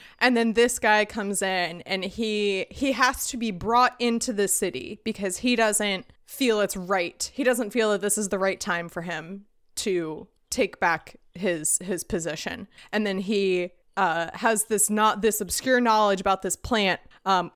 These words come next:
yeah, so Aragorn is just like, you know, A plus, whatever. We love, we love him. We love to see it.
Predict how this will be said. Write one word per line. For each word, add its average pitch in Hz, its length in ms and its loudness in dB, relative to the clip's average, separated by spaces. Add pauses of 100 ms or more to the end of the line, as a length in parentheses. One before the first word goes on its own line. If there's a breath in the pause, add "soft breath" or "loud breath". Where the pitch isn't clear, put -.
(140)
yeah, 320 180 4
so - 140 -2
Aragorn 370 600 4
is 294 180 -2
just 277 280 -4
like, 233 280 2
you 233 100 0
know, 180 300 2
A 220 200 4
plus, 190 520 0
whatever. 175 680 0
We 180 160 0
love, 160 340 -4 (100)
we 190 140 0
love 165 200 0
him. 160 200 -6
We 170 100 -2
love 165 160 -2
to 180 100 -8
see 175 160 -4
it. 170 160 -2